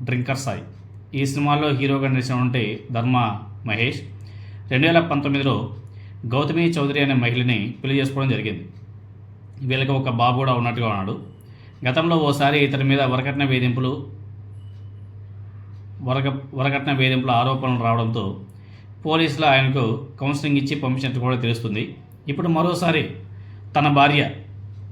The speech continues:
ఇదే విషయం మీద మళ్ళీ పోలీసులకు కంప్లైంట్ చేసింది.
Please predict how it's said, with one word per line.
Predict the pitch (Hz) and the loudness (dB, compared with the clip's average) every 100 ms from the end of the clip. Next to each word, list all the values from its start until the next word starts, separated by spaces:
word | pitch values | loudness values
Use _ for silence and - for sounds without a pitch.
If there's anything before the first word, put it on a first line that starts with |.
| - - - - | -16 -16 -14 -4
ఇదే | 151 208 196 | 4 6 6
విషయం | 185 175 156 | 2 0 0
మీద | 156 | 0
మళ్ళీ | 147 147 143 113 - - - - - - - - - - | 0 2 0 -2 -8 -20 -20 -20 -20 -20 -20 -20 -20 -8
పోలీసులకు | 156 151 147 151 151 | -2 0 0 -2 -2
కంప్లైంట్ | 139 139 143 | 0 2 2
చేసింది. | 117 - | 0 -4